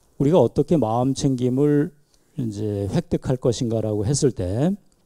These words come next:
이 우리가 이제 난장판 같은 상태에 있어요. 거기에서는 조그만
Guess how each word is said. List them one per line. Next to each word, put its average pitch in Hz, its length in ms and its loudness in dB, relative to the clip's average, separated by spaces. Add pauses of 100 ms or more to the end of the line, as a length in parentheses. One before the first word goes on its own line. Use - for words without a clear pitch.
(1900)
이 117 680 0 (1300)
우리가 135 300 0
이제 127 200 -2
난장판 139 600 0
같은 131 280 -4
상태에 123 400 -2
있어요. 110 680 -4
거기에서는 131 580 -2
조그만 170 640 2